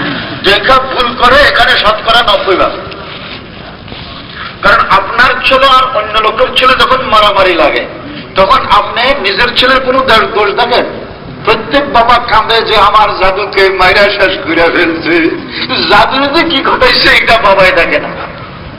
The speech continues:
কারণ আরবি ভাষায় প্রসিদ্ধ কথা, "হুব্বুকা লিশাইয়িন ইউমি ওয়া ইনসান।" অতি মহাব্বত মানুষকে আধা বহরা করে ফেলা।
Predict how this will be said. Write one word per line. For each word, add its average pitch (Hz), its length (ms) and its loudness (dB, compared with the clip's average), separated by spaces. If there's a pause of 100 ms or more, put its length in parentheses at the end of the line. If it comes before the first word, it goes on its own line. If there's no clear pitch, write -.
(800)
কারণ 254 320 2 (380)
আরবি 202 300 0
ভাষায় 226 380 0
প্রসিদ্ধ 262 420 -2
কথা, 214 380 2
"হুব্বুকা 247 560 0
লিশাইয়িন 247 600 -2
ইউমি 214 500 0
ওয়া 170 120 2
ইনসান।" 131 400 -4 (460)
অতি 208 340 2
মহাব্বত 226 480 2
মানুষকে - 580 0
আধা 208 460 2
বহরা 214 460 2
করে 180 160 2
ফেলা। 135 320 -2